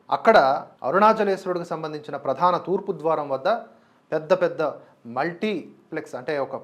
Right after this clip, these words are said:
పెద్ద కాంప్లెక్స్ కట్టడానికి అని చెప్పేసి ప్రయత్నాలు మొదలుపెట్టింది. అక్కడ ఉన్నటువంటి హిందూ సంఘాలు పోరాటం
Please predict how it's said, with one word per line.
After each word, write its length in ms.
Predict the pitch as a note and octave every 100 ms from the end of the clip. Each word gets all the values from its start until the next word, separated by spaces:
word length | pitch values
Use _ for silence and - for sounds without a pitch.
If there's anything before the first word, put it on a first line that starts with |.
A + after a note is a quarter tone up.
| C3
పెద్ద 140 | C3 -
కాంప్లెక్స్ 420 | D3 A3+ A#3+ - -
కట్టడానికి 440 | F#3 F3 E3 D#3 D3
అని 120 | C#3
చెప్పేసి 400 | C#3 C#3 C#3 D3+ B2 A#2+
ప్రయత్నాలు 400 | C#3 C#3+ D3 C#3 B2+
మొదలుపెట్టింది. 540 | B2 A#2 A2+ D#3 G#3 G3+ - - D#3+
అక్కడ 140 | F3+
ఉన్నటువంటి 340 | F#3+ G3 G3 F3+
హిందూ 180 | F3 G3+ G#3
సంఘాలు 340 | F3 E3 F3 E3+
పోరాటం 480 | D#3+ D3+ E3 E3